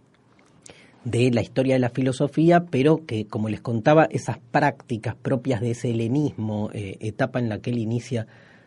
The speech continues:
su, su trabajo, digamos, eh, rompe, si quieren, con, con las formas más tradicionales. ¿Por qué? Pero porque, repito, todas esas filosofías empiezan a ser más, diríamos hoy,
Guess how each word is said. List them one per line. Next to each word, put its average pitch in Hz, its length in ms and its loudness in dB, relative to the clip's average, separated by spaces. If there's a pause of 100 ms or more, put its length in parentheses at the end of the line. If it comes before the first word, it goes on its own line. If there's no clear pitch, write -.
su, 95 540 -8
su 117 200 -10
trabajo, 127 560 -2 (340)
digamos, 110 540 -4
eh, 95 560 -10
rompe, 143 640 4
si - 200 -4
quieren, 123 340 0
con, 95 440 -8 (220)
con 113 160 -4
las 107 100 -2
formas 123 300 -2
más 120 140 0
tradicionales. 101 840 -6
¿Por 165 240 2
qué? 175 480 4
Pero 123 300 0 (100)
porque, 120 320 -2
repito, 123 560 -2 (160)
todas 202 320 6
esas 160 220 -4
filosofías 123 720 -4
empiezan 117 500 -4
a 101 60 -8
ser 120 240 -6
más, 110 340 -4 (840)
diríamos 175 600 6
hoy, 139 340 6